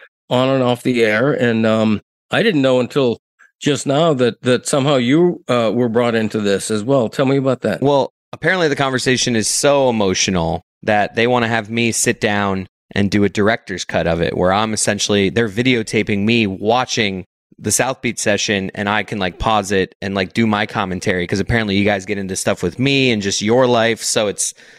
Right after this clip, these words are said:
Speaker 2: things that I will have thoughts on. So, you know, that, that should be fun. And, and I, I imagine it gets emotional because these sit down little reaction video things, they want me to cry, right? Like, is, are, are they gonna try to get me to cry in this thing?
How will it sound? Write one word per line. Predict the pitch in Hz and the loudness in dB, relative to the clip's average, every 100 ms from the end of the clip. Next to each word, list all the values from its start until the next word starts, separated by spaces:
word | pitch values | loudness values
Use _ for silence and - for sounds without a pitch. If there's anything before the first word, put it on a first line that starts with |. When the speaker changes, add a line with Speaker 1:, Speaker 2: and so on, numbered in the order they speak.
| _ - | _ -8
Speaker 2:
things | - 139 127 | -2 -2 0
that | 123 | 0
I | 113 117 | 0 0
will | 113 | -2
have | 110 - | -2 -2
thoughts | 117 117 - | 0 0 0
on. | 92 90 87 - - - - _ | -4 -4 -6 -10 -20 -20 -20 _
So, | - 110 101 92 - - | -2 2 2 2 -2 -4
you | 98 | -2
know, | 92 | 0
that, | 87 113 - | 0 -2 -2
that | 120 | -4
should | - 101 | -2 -4
be | |
fun. | 95 98 95 | -2 0 0
And, | 104 - | 0 0
and | 110 - - 92 | -4 -4 -6 -2
I, | 107 - 131 127 | -2 -2 -2 0
I | 151 | 0
imagine | 156 165 160 147 | 0 0 0 -2
it | 120 | -2
gets | 123 120 | -2 0
emotional | 117 131 - 165 | 0 0 2 0
because | 143 - 120 - - - - | 0 -2 -2 -6 -12 -20 -4
these | 139 143 | 0 2
sit | - 165 156 | 2 0 0
down | 156 151 160 156 | 0 0 -2 0
little | 139 139 | 0 2
reaction | 120 113 123 - 151 | 2 2 0 0 0
video | 139 151 151 | 2 2 2
things, | 151 156 160 143 | 2 0 0 2
they | 127 | 2
want | 139 139 | 2 0
me | 120 | 0
to | |
cry, | 98 123 104 87 | -2 -2 -2 -2
right? | 90 123 - _ _ - | -2 -2 -2 _ _ -4
Like, | 104 | 0
is, | 110 95 | 0 0
are, | 110 | -4
are | - 50 - - 107 | -4 -4 -4 0 2
they | 127 | 2
gonna | 131 | 2
try | 143 | 0
to | 131 | -2
get | 135 | -4
me | 123 | -4
to | |
cry | - 123 131 | 0 0 2
in | |
this | 147 151 | 0 -2
thing? | 175 175 | -4 -4